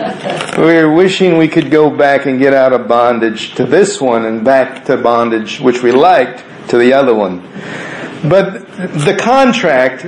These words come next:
when you write a contract, folks know more about this than I do. I just know a few things that I learned over the years. But for a contract to be binding and legal, there have to be a few things that are present. One of them is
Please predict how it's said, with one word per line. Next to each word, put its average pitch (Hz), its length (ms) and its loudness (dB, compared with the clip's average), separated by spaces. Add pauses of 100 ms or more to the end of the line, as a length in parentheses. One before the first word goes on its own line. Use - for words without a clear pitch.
when 160 160 2
you 165 100 4
write 202 240 4
a 175 80 2
contract, 147 460 0
folks 208 380 0
know 160 120 2
more 143 220 2
about 131 320 2
this 135 220 0
than 127 120 0
I 135 160 2
do. 151 160 2
I 196 120 4
just 170 200 -4
know 131 180 2
a 117 40 2
few 135 260 0
things 127 420 0
that 127 100 0
I 120 60 4
learned 127 320 2
over 127 180 2
the 123 100 2
years. 131 340 2 (300)
But 208 160 0
for 208 120 0
a 202 100 -4
contract 226 640 0
to 180 80 0
be 156 140 2
binding 131 680 0 (220)
and 127 240 2
legal, 123 460 2 (320)
there 147 120 2
have 208 260 2
to 175 60 0
be 156 140 2
a 139 100 2
few 175 180 0
things 147 280 0
that 147 100 2
are 127 140 -2
present. 113 460 -2 (480)
One 214 120 4
of 254 80 4
them 180 160 2
is 139 320 0